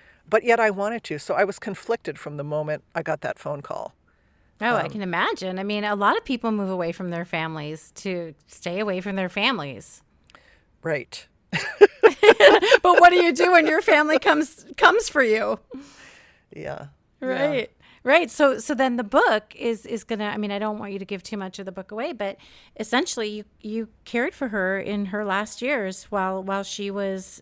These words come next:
Speaker 2: declining.
Speaker 1: Yeah, I mean, I think the, the, what I'm trying to, um, answer in the book, you know, my mother and I, the, the, uh, estrangement between us and the betrayal was huge. I mean, this whole
Speaker 2: Mm-hmm.
Speaker 1: thing about her not believing me, about what her father had
Speaker 2: Mm-hmm.
Speaker 1: done is a,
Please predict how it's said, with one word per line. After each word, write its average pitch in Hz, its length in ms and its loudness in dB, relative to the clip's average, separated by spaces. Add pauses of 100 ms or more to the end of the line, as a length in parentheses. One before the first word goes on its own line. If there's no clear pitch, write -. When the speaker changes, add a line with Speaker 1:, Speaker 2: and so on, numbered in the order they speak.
Speaker 2:
declining. 226 680 -6 (600)
Speaker 1:
Yeah, 427 120 4
I - 20 -4
mean, 370 140 -4
I - 20 -10
think 453 160 0
the, 240 240 4
the, 226 120 4 (200)
what 254 180 2
I'm 277 120 2
trying 330 320 2
to, 214 260 -2 (160)
um, 175 400 -4
answer 240 400 2
in 180 160 -4
the 185 80 0
book, 214 240 0
you 240 160 -8
know, 214 140 -4 (340)
my 226 120 6
mother 254 300 6
and 226 80 2
I, 202 240 2 (160)
the, 185 300 0
the, 175 300 -2
uh, 160 100 2
estrangement 233 640 -2
between 156 320 -4
us 151 100 -4
and 175 180 -4
the 165 60 2
betrayal 175 680 2
was 156 320 2
huge. 147 640 -2 (180)
I 190 80 0
mean, 190 180 0
this 180 180 2
whole 202 140 4
Speaker 2:
Mm-hmm. 190 80 -2
Speaker 1:
thing 170 140 -2
about 151 240 4
her 165 120 -4
not 165 220 0
believing 151 420 -4
me, 139 300 -10
about 147 280 -2
what 165 120 -6
her 151 80 -2
father 160 360 -2
had 147 100 -6
Speaker 2:
Mm-hmm. 147 60 -6
Speaker 1:
done 147 100 -8
is - 100 -8
a, 156 120 -4